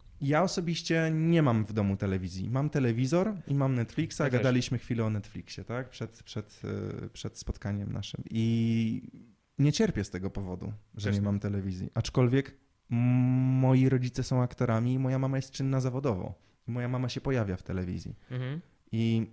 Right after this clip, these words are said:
Speaker 1: no i, no wiesz, no grała w dużych filmach, grała w serialach, tak, tak ktoś tam, „O, bo twoja mama jest w telewizji”. Ja mówię, „Okej, super, ale fajnie”.
Speaker 2: Mhm.
Speaker 1: Wiesz, no i, i, i to dla mnie jest chleb powszedni.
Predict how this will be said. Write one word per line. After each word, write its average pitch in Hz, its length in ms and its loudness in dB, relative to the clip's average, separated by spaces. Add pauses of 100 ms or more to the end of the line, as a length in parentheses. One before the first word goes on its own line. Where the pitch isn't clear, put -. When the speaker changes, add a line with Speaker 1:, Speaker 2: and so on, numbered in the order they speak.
(1800)
Speaker 1:
no 139 100 0
i, 156 220 -2
no 143 200 -2
wiesz, 139 180 2
no 123 80 -2
grała 139 300 4
w 120 60 0
dużych 131 300 2
filmach, 160 400 0
grała 135 240 0
w 127 60 -8
serialach, 139 420 -4
tak, - 180 -12
tak 135 100 -8 (220)
ktoś - 200 -10
tam, 131 160 -4 (200)
„O, 160 220 0
bo 143 100 4
twoja 165 220 -2
mama 156 180 0
jest - 140 -6
w - 40 -10
telewizji”. 139 500 -4 (220)
Ja 110 60 -8
mówię, 110 240 -10 (100)
„Okej, - 260 -14
super, - 300 -12 (280)
ale - 180 -18
fajnie”. - 280 -18 (500)
Speaker 2:
Mhm. 123 180 -8
Speaker 1:
Wiesz, 113 200 0
no 143 100 0
i, 156 80 0
i, 160 360 -2
i 170 40 -12
to 151 120 -4
dla 160 160 0
mnie 190 160 -2
jest 180 200 -8 (480)
chleb 147 240 -4
powszedni. 131 580 -2